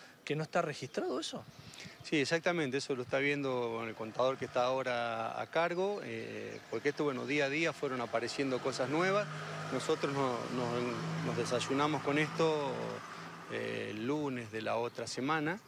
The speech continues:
Speaker 1: Sí.
Speaker 2: eh, hace doce días, diez, doce días, eh,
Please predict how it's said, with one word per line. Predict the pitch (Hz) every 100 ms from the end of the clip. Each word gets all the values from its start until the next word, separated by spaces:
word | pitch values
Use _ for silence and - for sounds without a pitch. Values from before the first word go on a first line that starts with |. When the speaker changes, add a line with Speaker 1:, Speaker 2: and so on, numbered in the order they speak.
| -
Speaker 1:
Sí. | -
Speaker 2:
eh, | 127 - 55 - - - -
hace | 110 - 107
doce | 107 107 - 104
días, | 117 120 113
diez, | 110 107
doce | 104 -
días, | 127 143 175 - - - - - -
eh, | 120 110 107 107 110 110